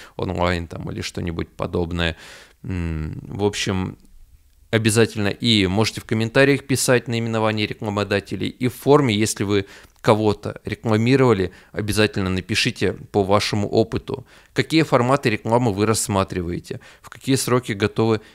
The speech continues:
разместить рекламу, что у вас по приёму денег.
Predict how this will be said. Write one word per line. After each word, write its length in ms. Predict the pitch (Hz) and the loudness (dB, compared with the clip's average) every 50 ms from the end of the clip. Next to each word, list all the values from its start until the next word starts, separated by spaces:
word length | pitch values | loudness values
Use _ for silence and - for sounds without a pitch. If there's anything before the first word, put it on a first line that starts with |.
| _ _ | _ _
разместить 760 | - 101 101 98 104 107 101 95 - - 117 113 110 - - | -4 -4 -2 0 0 -2 -2 -2 -2 -2 -2 -2 -2 -4 -6
рекламу, 680 | - - - - - 113 104 98 92 87 80 80 - - - - - - _ _ | -6 -6 -6 -4 -2 2 4 4 4 4 2 -4 -8 -12 -18 -20 -20 -20 _ _
что 320 | - - - - 135 139 | -6 -4 2 4 4 6
у 60 | 135 120 | 6 6
вас 200 | 127 123 - - | 4 2 2 -2
по 140 | - 127 | -6 -6
приёму 800 | 110 - - 104 104 95 101 107 113 120 120 120 117 113 117 - | -6 -2 -2 -2 0 2 2 2 2 2 2 0 0 -2 -2 -4
денег. 640 | - 107 98 95 104 113 113 104 92 85 82 - - | -8 -12 -8 -2 2 4 4 4 4 0 -2 -4 -8